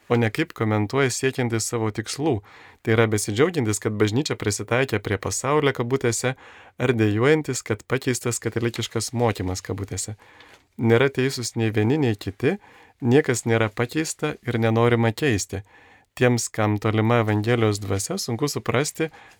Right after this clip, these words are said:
kad gali būti nuoširdžiai siekiama išgelbėti kiekvieną žmogų, o ne ieškoti populiarumo ir galios. Mano galva, ši deklaracija pateikia dvi pagrindinės žinias. Pirmiausia, ji griežtai draudžia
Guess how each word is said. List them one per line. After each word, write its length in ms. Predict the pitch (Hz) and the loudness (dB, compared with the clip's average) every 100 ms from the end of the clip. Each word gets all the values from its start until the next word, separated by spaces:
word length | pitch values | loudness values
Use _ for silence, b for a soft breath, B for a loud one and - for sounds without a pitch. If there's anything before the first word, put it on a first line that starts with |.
| - | -4
kad 160 | 120 | 0
gali 240 | 113 123 123 | 4 2 2
būti 240 | 127 - | -2 0
nuoširdžiai 460 | 113 - 110 117 123 | 0 0 -2 -2 -2
siekiama 480 | - 123 123 113 107 | -2 -2 0 2 2
išgelbėti 580 | 104 117 123 113 113 110 | 2 0 2 -2 -4 -4
kiekvieną 420 | 110 127 143 120 | -2 2 4 4
žmogų, 460 | 107 107 110 135 151 B B B B - | 2 2 2 2 -4 B B B B -2
o 80 | 117 | 2
ne 120 | 113 113 | 4 4
ieškoti 520 | 107 - 120 123 123 | 2 0 -2 0 -2
populiarumo 720 | 113 - 104 107 107 117 113 | -4 -4 -2 0 0 0 0
ir 160 | 110 107 | 0 0
galios. 520 | 120 127 95 101 - B B B B | 0 2 0 -2 -6 B B B B
Mano 220 | 120 123 113 | 2 4 4
galva, 320 | 131 165 127 | 2 2 0
ši 140 | 135 | 2
deklaracija 600 | 120 117 113 120 165 135 120 | 2 4 2 2 0 -4 -2
pateikia 380 | 117 143 135 113 | -2 0 0 0
dvi 140 | 131 | 0
pagrindinės 540 | - 127 120 131 131 117 | 0 2 2 2 2 2
žinias. 360 | 120 98 95 - b b b - | 0 0 -2 -8 b b b -2
Pirmiausia, 560 | 127 120 113 101 - 107 | 2 4 2 0 -4 -4
ji 240 | 107 170 b b b b b | 0 -2 b b b b b
griežtai 480 | 120 120 117 - 143 | 0 2 2 2 -2
draudžia 480 | 117 165 147 110 120 | 4 6 6 4 -2